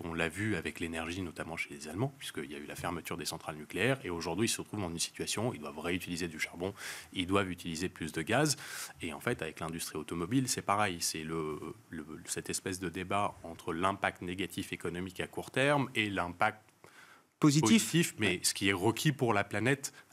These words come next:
Speaker 1: à long terme. Donc,
Speaker 2: Mm.
Speaker 1: forcément, les Allemands essayent de lisser cette transition-là à court terme. Mais on en revient au même point, le, le consommateur est un excellent juge de paix.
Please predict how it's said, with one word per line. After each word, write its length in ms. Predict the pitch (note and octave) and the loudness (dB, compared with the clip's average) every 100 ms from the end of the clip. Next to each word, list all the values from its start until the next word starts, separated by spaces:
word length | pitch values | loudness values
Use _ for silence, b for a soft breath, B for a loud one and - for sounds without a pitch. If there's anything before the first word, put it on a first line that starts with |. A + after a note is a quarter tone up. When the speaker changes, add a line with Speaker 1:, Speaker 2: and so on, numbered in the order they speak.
| - | 2
Speaker 1:
à 80 | A#2+ | 2
long 160 | A#2+ | 2
terme. 320 | A#2+ G2+ E2 | 2 2 2
Donc, 140 | F#2 B2 | 0 0
Speaker 2:
Mm. 40 | - - B | -2 -10 B
Speaker 1:
forcément, 540 | - A2 - G2 G#2+ C#3 | 0 0 2 0 2 2
les 220 | G2 E2+ | 2 0
Allemands 280 | F2 A2+ A2+ | 0 0 0
essayent 380 | D#2+ - A2+ A#2 | 2 2 2 0
de 120 | F2 | -2
lisser 280 | E2+ F2 - | -4 0 0
cette 240 | - - | 0 -2
transition-là 720 | - E2+ D#2+ - E2 G2 B2+ B2+ B B | -4 -6 -4 -6 -2 2 0 0 B B
à 100 | A2 | -2
court 200 | - - | 0 0
terme. 220 | C3+ A2 F#2+ | 0 0 0
Mais 200 | G2 G#2 | 0 0
on 260 | G2+ G2+ F#2 | 0 0 2
en 80 | F2+ | 2
revient 160 | F#2+ G#2+ | 2 0
au 60 | |
même 200 | D#2+ F2 | 0 -2
point, 200 | - D#3+ | 2 2
le, 160 | F#2 F2+ | 2 -2
le 140 | F#2+ | -2
consommateur 640 | F2+ G#2 - F#2 F2 C3+ A#2+ | -2 -2 -2 -2 0 0 0
est 160 | - | -4
un 180 | E2 E2+ | -6 -6
excellent 440 | F2 - - A2 A#2 | -4 -2 -2 -2 -2
juge 220 | G2 F#2+ | -4 -2
de 80 | A2+ | -2
paix. 180 | A#2 | -2